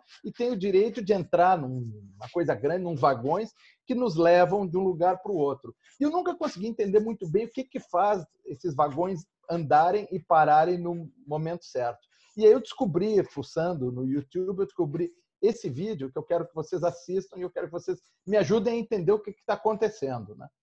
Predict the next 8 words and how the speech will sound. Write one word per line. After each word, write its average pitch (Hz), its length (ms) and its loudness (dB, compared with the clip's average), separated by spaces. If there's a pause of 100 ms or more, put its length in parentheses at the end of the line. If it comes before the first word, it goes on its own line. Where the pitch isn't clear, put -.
(380)
Então, 160 460 0
eu 147 140 -4
tô, 185 260 2
tô 165 160 -4
aqui 196 160 0
na 196 80 2
estação 180 380 0
esperando 156 720 2